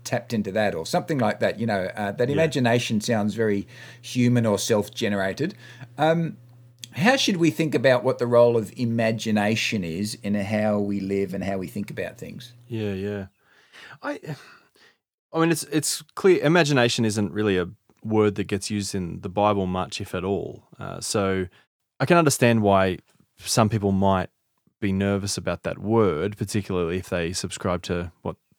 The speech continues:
Speaker 2: sometimes gets called <laughs> biblical Christianity or whatever. But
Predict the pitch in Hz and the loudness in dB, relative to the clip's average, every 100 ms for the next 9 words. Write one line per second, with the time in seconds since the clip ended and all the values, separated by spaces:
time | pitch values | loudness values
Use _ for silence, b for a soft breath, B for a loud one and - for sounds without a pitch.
0 | _ - 104 95 90 90 85 - 104 101 | _ -6 -4 -2 -4 -4 -8 -2 0 0
1 | 98 - 110 98 104 104 95 - 92 - | -4 -12 -10 -4 -2 -2 -4 -6 -6 -4
2 | 101 107 87 85 90 90 101 B B B | -2 0 -2 -4 -6 -10 -12 B B B
3 | B - 143 - | B 8 8 6